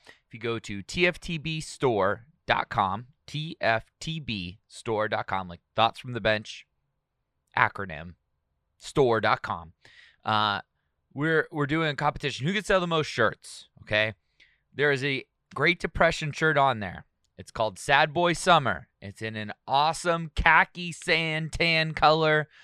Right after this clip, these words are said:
Uh, it's the logo with shades on and a bucket hat. Um,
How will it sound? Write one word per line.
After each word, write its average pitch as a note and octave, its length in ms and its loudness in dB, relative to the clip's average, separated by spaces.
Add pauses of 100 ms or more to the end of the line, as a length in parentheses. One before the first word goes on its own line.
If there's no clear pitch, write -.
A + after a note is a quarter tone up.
(220)
Uh, G#2+ 340 2
it's B2 260 -6
the A#2+ 120 -4
logo E3+ 640 4
with A#2+ 260 -2
shades G3 720 2
on F3 300 6
and D3 140 0
a A2+ 40 0
bucket F3+ 440 0
hat. D#3+ 400 4 (420)
Um, A2+ 640 4